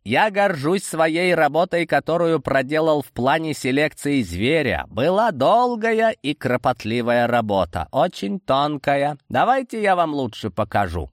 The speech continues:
И, не дожидаясь ответа, он взял меня за локоть и потащил в другое помещение.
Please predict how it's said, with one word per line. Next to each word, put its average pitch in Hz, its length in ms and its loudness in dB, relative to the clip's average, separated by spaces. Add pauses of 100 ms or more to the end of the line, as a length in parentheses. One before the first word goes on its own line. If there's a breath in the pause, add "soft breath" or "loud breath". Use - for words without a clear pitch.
(120)
И, 180 160 2
не 220 180 2
дожидаясь 131 920 0
ответа, 104 600 0
он 92 200 -2
взял 98 280 2
меня 90 280 -2
за 82 160 -2
локоть 117 460 -2
и 110 60 -4
потащил 95 480 -4
в 87 80 -4
другое 90 460 0
помещение. 76 720 -8